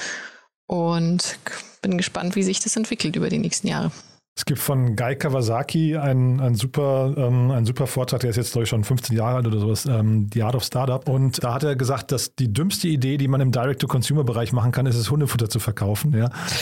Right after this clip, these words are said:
Speaker 2: <laughs> Aber, ähm, also ich komme deswegen drauf, weil ich mich frage, ist, äh, wie deren Absatzkanal hier aussieht, ja, ob die das, ähm, also weil das, bis die quasi flächendeckend mal im Supermarkt erhältlich sind, das wird ja auch eine Zeit lang dauern, ne?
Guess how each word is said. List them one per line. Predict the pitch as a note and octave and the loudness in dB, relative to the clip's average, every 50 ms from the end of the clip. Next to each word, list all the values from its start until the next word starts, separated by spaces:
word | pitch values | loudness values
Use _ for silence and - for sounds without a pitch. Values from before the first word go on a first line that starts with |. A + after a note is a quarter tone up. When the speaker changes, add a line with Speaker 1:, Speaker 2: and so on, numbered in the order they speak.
| - - - - D3 - - - B2+ - | -2 -2 0 0 -2 0 0 0 -2 -2
Speaker 2:
<laughs> | - - - - - - - A#3 B3+ B3+ - D#3+ - - | -2 -6 -6 -4 -4 -4 -4 -2 -2 -2 0 -2 -2 -2
Aber, | - C#3+ C#3 D3 D#3 E3 E3+ E3+ E3 | -2 -2 0 0 2 0 0 0 0
ähm, | D#3 C#3+ C#3+ C#3+ C#3 D#3 D3+ | 0 2 2 2 2 2 2
also | C3+ C#3 | 0 0
ich | B2+ | 0
komme | - D#3 C#3+ | 0 0 0
deswegen | D#3 F3 - G3 E3+ D#3 | 2 2 0 0 0 2
drauf, | D3 C3 C3 - | 2 0 0 0
weil | D3+ C#3 | 0 0
ich | C3 - | 2 0
mich | C#3 - | 0 0
frage, | - C3+ C3 C#3 D#3 D3+ D3+ | 0 0 0 0 0 0 0
ist, | D3 D3 - - - - | 0 0 -2 -4 -4 -2
äh, | D#3 C#3+ C3 C3 C#3+ C3 B2 | 0 0 0 2 2 2 2
wie | C#3 | 2
deren | B2 B2+ C#3 C#3+ D#3 | 2 2 2 2 0
Absatzkanal | D#3+ - - D#3+ D#3 - C#3 B2+ A#2+ A#2 A2 | 0 0 -2 -2 0 0 0 0 0 2 2
hier | G#2+ A2+ A2 | 0 0 0
aussieht, | A2 A2 - - A2 G2 | 0 -2 -2 -2 -2 0
ja, | A2 A#2 B2+ C3+ | 0 0 0 0
ob | C3+ B2+ - | -2 -2 -2
die | - B2 | -2 -2
das, | B2 A#2 - - | 0 0 -2 0
ähm, | C3+ B2 A#2 A#2 A#2 B2+ | 0 0 2 2 2 2
also | A#2+ G#2+ A2+ | 2 2 2
weil | B2 B2 A2+ G#2 | 0 0 -2 -2
das, | - D3+ - B2 A2 C3+ A#2+ - - _ _ _ _ _ _ - | -6 -8 -8 -6 -4 -2 -2 -4 -6 _ _ _ _ _ _ -16
bis | B2+ A#2 - C3+ A#2+ - | -14 -6 -4 -4 -4 -2
die | - C#3+ D3+ D#3+ | -2 0 0 0
quasi | D#3+ D#3 C#3+ C3 C3 C3 | 0 0 0 0 0 0
flächendeckend | - - C3+ D3+ D3+ - F#3+ D#3+ B2 C#3 C3+ - - D#3 C#3 - | 0 0 -2 -2 -2 0 -2 0 0 0 -2 -2 0 -2 0 0
mal | C3+ B2 B2 B2+ | 0 0 0 2
im | B2+ A#2+ A2+ | 2 2 2
Supermarkt | A2+ D#3 - D3+ C3+ B2+ A2 - | 2 2 0 0 0 0 0 0
erhältlich | A#2+ G#2 B2 D3+ - C#3 A2+ | 0 0 0 0 0 -2 -2
sind, | - A#2+ A2+ | 0 0 0
das | A#2+ A2+ - | 0 0 -2
wird | B2+ A2 | -2 -2
ja | A2+ | 0
auch | B2+ | 0
eine | C3+ C#3 | 0 0
Zeit | A#2+ - A#2+ G#2 | 0 0 -2 -2
lang | G#2 G#2 G2 | 0 0 0
dauern, | G2 G2 F#2+ F#2 F#2 | 0 0 0 0 0
ne? | G2 A2 C#3 C#3+ | 2 2 0 -2